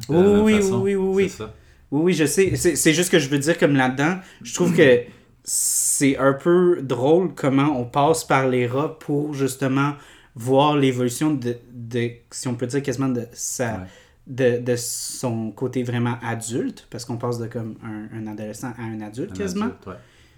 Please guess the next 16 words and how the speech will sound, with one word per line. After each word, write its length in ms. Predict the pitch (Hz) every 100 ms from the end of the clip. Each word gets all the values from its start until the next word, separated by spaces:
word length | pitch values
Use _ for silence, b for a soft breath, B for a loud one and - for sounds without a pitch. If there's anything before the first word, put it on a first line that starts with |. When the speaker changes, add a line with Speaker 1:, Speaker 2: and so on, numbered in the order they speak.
| b
Speaker 2:
Tandis 400 | - 143 147 170
que 300 | - 156 131 - -
le 140 | 127
personnage 480 | 135 123 139 156 151
de, 300 | 135 120 120
de 140 | 123 120
Crispin 460 | 120 131 - 131
Glover, 480 | 120 127 117 131 147
ben, 280 | 120 117 113
de 80 | 113
Willard 400 | 110 120 117 143 131
dans, 420 | 117 113 113 113 107
dans 120 | 113
deux 160 | 110 117
mille 200 | 110 107
trois, 420 | - 139 190